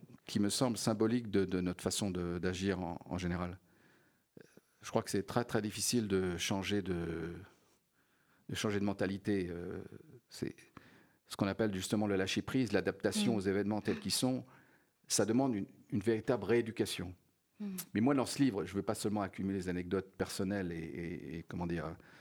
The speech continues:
Speaker 1: euh, circonstancielles. Je veux dire par là que d'une, d'une manière collective, il nous faudrait peut-être changer d'attitude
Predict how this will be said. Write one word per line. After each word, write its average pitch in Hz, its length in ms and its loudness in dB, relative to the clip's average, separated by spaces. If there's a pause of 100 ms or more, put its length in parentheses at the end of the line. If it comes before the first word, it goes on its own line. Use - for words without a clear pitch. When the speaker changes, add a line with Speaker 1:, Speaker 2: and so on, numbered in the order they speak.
(260)
Speaker 1:
euh, 80 400 -4 (880)
circonstancielles. 104 840 -2 (680)
Je 104 100 -8
veux 101 80 -2
dire 113 160 0
par 107 160 0
là 147 180 0 (400)
que - 120 -4
d'une, 113 260 0
d'une 113 180 0
manière 120 280 0
collective, 120 580 0 (1300)
il 113 100 2
nous 107 100 0
faudrait 110 480 -2 (200)
peut-être - 480 -2
changer 110 320 -2
d'attitude 98 520 -2